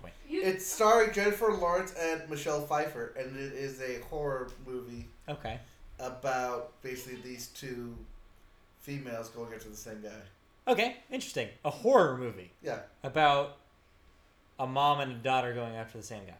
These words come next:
Speaker 3: Technically, yes.
Speaker 1: Okay.
Speaker 3: At least that was the way it was, it was phrased.
Speaker 1: That was the way it was pitched to you?
Speaker 3: Yes.
Speaker 1: Okay.
Speaker 3: Uh, this is releasing on October thirteenth.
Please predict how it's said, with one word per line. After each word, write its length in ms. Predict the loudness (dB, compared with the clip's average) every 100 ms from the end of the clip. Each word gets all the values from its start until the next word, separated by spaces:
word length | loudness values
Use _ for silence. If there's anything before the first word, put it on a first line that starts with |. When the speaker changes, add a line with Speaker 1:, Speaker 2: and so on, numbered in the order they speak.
| _ _ -12
Speaker 3:
Technically, 460 | -12 -12 -14 -12
yes. 340 | -8 -10 -12 -8
Speaker 1:
Okay. 240 | -6 -6 -8 -14 -6
Speaker 3:
At 40 | -2
least 140 | 2
that 140 | 2 2
was 200 | 2 -2
the 140 | -8
way 300 | -10 -4 -2 -2
it 80 | -4
was, 180 | -6 -12 -10
it 60 |
was 120 | -8 -8
phrased. 300 | -4 -2 0
Speaker 1:
That 100 | -2
was 140 | 2
the 80 | 6
way 120 | 8
it 80 | 6
was 120 | 4
pitched 420 | 0 0 -2 -2
to 60 | 2
you? 240 | 4 6 2 -2
Speaker 3:
Yes. 460 | -2 -2 -2 -8 -12 -10
Speaker 1:
Okay. 260 | -4 -4 -6 -10 -16 -16 -4
Speaker 3:
Uh, 300 | 4 6 6
this 200 | 4 2
is 140 | 0 -2
releasing 520 | -2 -4 -6 -8 -6
on 200 | -4 -2
October 480 | 0 -2 -2 -6 -6 -8
thirteenth. 560 | -6 -6 -8 -10 -12